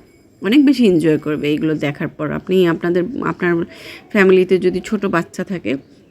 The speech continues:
ঢাকা শহরে যদি বেড়াতে যান এবং ঢাকা শহরেই যদি থেকে থাকেন, আপনাদের, আপনারা বসবাস করেন,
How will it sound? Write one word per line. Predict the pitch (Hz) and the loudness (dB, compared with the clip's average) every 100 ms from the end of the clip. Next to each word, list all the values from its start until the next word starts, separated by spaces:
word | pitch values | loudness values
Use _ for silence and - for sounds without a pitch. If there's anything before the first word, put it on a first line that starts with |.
| - | -6
ঢাকা | 208 180 | -4 0
শহরে | 196 208 190 | 0 2 2
যদি | 196 190 | 2 2
বেড়াতে | 180 165 175 170 | 2 2 0 -2
যান | 180 190 | 0 0
এবং | 185 196 | 0 0
ঢাকা | 214 202 | -2 -2
শহরেই | 202 214 214 233 330 | -2 2 4 8 8
যদি | 339 254 233 | 6 2 2
থেকে | 233 190 185 | -2 -4 -4
থাকেন, | 185 175 175 | -8 -8 -6
আপনাদের, | 156 165 165 - | -6 -8 -12 -10
আপনারা | 160 175 165 | -8 -4 -2
বসবাস | 165 165 175 165 - | -2 -4 -2 -4 -4
করেন, | 156 180 | -2 -2